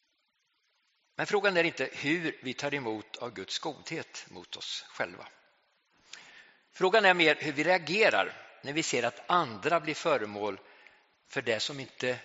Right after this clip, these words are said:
vi tycker vi har fått. Ägaren frågade:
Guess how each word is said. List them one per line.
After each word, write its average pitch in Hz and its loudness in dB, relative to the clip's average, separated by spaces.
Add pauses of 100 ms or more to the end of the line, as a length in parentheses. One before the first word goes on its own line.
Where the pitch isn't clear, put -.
vi 127 -8
tycker - -14
vi 98 -12
har 85 -14
fått. - -18 (4000)
Ägaren 110 0
frågade: 110 -2